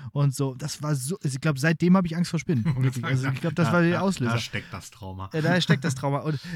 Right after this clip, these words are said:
Speaker 1: das war so gruselig, ich kann, kann's gar nicht nachvollziehen, wie man das als Kind, äh, hören, äh, konnte oder so. Ja, und an-, ansonsten hab ich ja noch, noch, glaub ich, ich hab ja so ein komisches Gedächtnis für solche Geschichten,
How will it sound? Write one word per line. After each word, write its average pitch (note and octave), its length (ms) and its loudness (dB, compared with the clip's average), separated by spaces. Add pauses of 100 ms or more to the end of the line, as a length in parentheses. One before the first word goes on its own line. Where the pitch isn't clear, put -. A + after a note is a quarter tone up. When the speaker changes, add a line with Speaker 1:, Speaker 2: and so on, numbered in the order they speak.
Speaker 1:
das C3+ 200 -6
war D3+ 120 0
so D#3+ 380 0
gruselig, G#3 420 -4
ich - 60 -20
kann, D3+ 220 -6
kann's E3+ 220 -6
gar F#3 100 -4
nicht E3+ 140 0
nachvollziehen, E3+ 600 0
wie D#3 120 -2
man D3+ 140 0
das E3+ 160 -2
als D#3+ 180 -6
Kind, F#3+ 320 2
äh, D3+ 360 0
hören, C#3+ 380 2 (260)
äh, C3 320 -14 (160)
konnte C3+ 420 0
oder B2 200 -2
so. C3+ 180 -2 (1200)
Ja, A#2+ 220 0
und D3 240 0
an-, C#3 240 -2
ansonsten C#3 440 -2
hab C3 120 2
ich A#2 60 -4
ja B2+ 60 0
noch, A#2+ 320 -4
noch, B2+ 300 -6
glaub B2 180 -6
ich, - 200 -8
ich C3 140 -6
hab D3 120 -2
ja D3+ 80 2
so B2 80 -4
ein A#2+ 60 -2
komisches C#3+ 420 0
Gedächtnis A#2+ 440 -4
für A#2 140 -6
solche G#2+ 280 -4
Geschichten, A2 480 -6